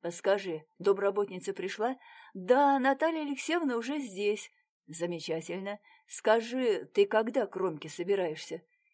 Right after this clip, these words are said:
«Сейчас кофе допью и пойду». «Сергей заедет за тобой через двадцать минут и отвезёт, а потом привезёт обратно». Но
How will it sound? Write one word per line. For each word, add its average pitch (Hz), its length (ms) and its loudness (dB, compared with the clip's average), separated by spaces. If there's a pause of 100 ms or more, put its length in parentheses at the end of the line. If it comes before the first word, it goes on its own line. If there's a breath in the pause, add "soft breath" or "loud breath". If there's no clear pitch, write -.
«Сейчас 302 560 -2
кофе 254 300 2
допью 233 340 0
и 359 140 4
пойду». 185 500 -2 (460 soft breath)
«Сергей 196 500 2
заедет 190 520 0
за 175 140 -8
тобой 202 340 0
через 175 280 -4
двадцать 202 400 -2
минут 175 340 -8 (280)
и 175 100 -4
отвезёт, 214 580 -2 (280)
а 151 140 -8
потом 233 340 0
привезёт 254 480 0
обратно». 180 580 0 (400)
Но 240 720 -2